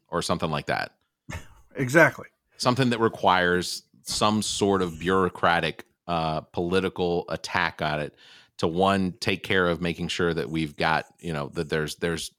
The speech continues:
Speaker 1: some way of still feeding everybody while taking care of whatever caused this issue.
Speaker 2: Or say, like, the Dust Bowl came back, or
Speaker 1: Sure, sure.
Speaker 2: whatever. Well, we live in a system where we get societal remedies politically.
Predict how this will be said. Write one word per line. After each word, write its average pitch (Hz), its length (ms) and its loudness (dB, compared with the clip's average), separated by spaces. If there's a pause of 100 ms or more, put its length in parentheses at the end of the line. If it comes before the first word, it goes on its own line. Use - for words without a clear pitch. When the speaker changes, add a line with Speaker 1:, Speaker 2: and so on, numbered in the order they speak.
Speaker 1:
some 104 260 0
way 92 180 4
of 82 100 0
still 85 220 -2
feeding 113 380 0
everybody 92 520 0 (320)
while 87 520 4
taking 92 340 -2
care 85 240 2
of 78 100 -2
whatever 82 600 -4
caused 69 420 -4
this - 180 -6
issue. 65 300 -8 (720)
Speaker 2:
Or 151 220 8
say, 160 260 8
like, 151 220 10
the 143 100 0
Dust 143 320 4
Bowl 110 180 -2
came 113 280 -6
back, 92 300 -8 (160)
or 151 220 0
Speaker 1:
Sure, 123 460 4 (100)
sure. 123 380 0 (120)
Speaker 2:
whatever. 151 560 6 (520)
Well, 185 340 2
we 208 160 2
live 311 180 8
in 247 80 4
a 196 60 4
system 185 520 2
where 143 280 8
we 160 240 6
get 151 380 6
societal 151 640 6
remedies 131 760 4 (160)
politically. 107 640 -6